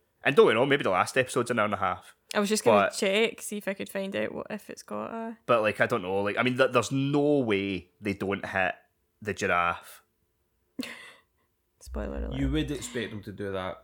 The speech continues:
Speaker 3: You're
Speaker 1: There's
Speaker 3: absolutely
Speaker 1: no
Speaker 3: right.
Speaker 1: way. There's absol-, I'm telling you right now, there's not a fucking prayer they don't do it.
Speaker 3: There's no time on it yet.
Speaker 2: I'm
Speaker 3: Just
Speaker 2: so not.
Speaker 1: Aye.
Speaker 2: Mm.
Speaker 1: But I just, like, if I'm looking at it just now, there's a lot to get through in that last episode.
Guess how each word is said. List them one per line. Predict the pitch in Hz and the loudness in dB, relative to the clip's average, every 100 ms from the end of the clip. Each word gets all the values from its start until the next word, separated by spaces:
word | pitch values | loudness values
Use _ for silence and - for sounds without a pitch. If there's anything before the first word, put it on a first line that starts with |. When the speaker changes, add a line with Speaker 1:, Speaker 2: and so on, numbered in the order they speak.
| 101 | -12
Speaker 3:
You're | 117 | -4
Speaker 1:
There's | 117 | -4
Speaker 3:
absolutely | 131 131 143 | 0 2 6
Speaker 1:
no | 143 143 | 6 6
Speaker 3:
right. | 110 | 4
Speaker 1:
way. | 87 90 87 | 4 2 0
There's | 107 - _ 120 | -4 -4 _ -2
absol-, | 127 127 127 120 - 113 107 | 2 4 4 2 0 0 0
I'm | 107 - | -4 2
telling | 156 143 151 | 4 6 6
you | 151 | 6
right | 113 110 | 4 4
now, | 98 104 | 2 4
there's | 110 - | 2 -2
not | 131 131 123 123 117 | -8 4 6 6 4
a | - | 0
fucking | - 117 - 95 | 2 0 0 -8
prayer | - 98 98 | -6 0 2
they | 104 | 2
don't | 95 90 87 | 0 -4 -4
do | 87 90 | -4 -4
it. | - | -4
Speaker 3:
There's | 117 101 | -8 -8
no | 101 98 | -6 -10
time | - 87 92 | -10 -12 -10
on | 95 | -14
it | 95 | -14
yet. | 95 - _ - | -14 -16 _ -10
Speaker 2:
I'm | 101 | -10
Speaker 3:
Just | - | -8
Speaker 2:
so | 98 | -6
not. | 95 | -2
Speaker 1:
Aye. | 87 85 80 87 | 0 -2 -4 -6
Speaker 2:
Mm. | - 92 - - _ _ _ _ _ _ _ _ _ | -12 -14 -18 -20 _ _ _ _ _ _ _ _ _
Speaker 1:
But | - | -2
I | 113 | 0
just, | 123 - | 0 2
like, | 120 - | 0 2
if | 107 - | -2 0
I'm | 113 | 0
looking | 123 - 135 | 0 0 -2
at | 117 | -2
it | - | -4
just | - - | -6 -2
now, | 95 113 117 113 _ _ _ _ _ | 0 0 0 -6 _ _ _ _ _
there's | 104 95 | -6 -4
a | 85 82 | -4 -4
lot | 85 85 85 82 - | -8 -10 -8 -8 -8
to | - | -10
get | 82 82 - _ | -6 -6 -6 _
through | - 98 90 | -12 -4 -4
in | |
that | 90 85 - _ _ | -2 -2 -4 _ _
last | 95 90 - | -4 -4 -2
episode. | 90 92 113 - 110 113 - | -4 -4 -8 -6 -2 -2 -4